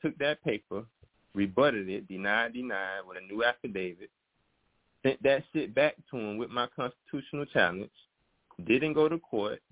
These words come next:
and then I called the next day. I was like, "Yeah, I'm, you know, I'm calling to see about this, this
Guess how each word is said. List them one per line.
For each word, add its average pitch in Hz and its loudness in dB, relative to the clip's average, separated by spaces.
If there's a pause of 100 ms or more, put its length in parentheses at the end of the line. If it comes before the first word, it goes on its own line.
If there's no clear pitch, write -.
(160)
and 104 -8
then 101 -2
I 104 -2 (120)
called 143 2
the 113 -6
next 123 -8
day. 123 0 (800)
I 95 2
was 113 0
like, 104 -2
"Yeah, 113 -2
I'm, 135 -4
you 143 -8
know, 131 0
I'm 147 -2
calling 123 2
to 110 -8 (100)
see 127 -4
about 104 0
this, 98 -2 (220)
this 92 -4